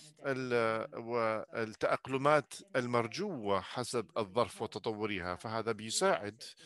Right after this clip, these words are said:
القطاع الأمني كي تطابق قدراتها حسب، آه، الظرف، فهذا مفيد كآلية. لكن مفهوم آخر حول القيادة التكييفية هي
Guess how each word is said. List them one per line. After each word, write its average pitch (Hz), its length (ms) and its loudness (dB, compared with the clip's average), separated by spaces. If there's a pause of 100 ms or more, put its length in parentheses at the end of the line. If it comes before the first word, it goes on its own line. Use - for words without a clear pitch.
(540)
القطاع 127 520 0
الأمني 139 480 -2
كي 139 300 -2
تطابق 143 1120 4
قدراتها 175 920 0 (600)
حسب، 147 1200 0 (200)
آه، 113 760 -2
الظرف، 117 360 0
فهذا 151 340 2
مفيد 131 400 -4
كآلية. 110 580 -2
لكن 98 280 -6
مفهوم 107 380 -10
آخر 120 500 -2 (520)
حول 123 340 -2
القيادة 117 880 -2
التكييفية 143 760 -4
هي 147 540 0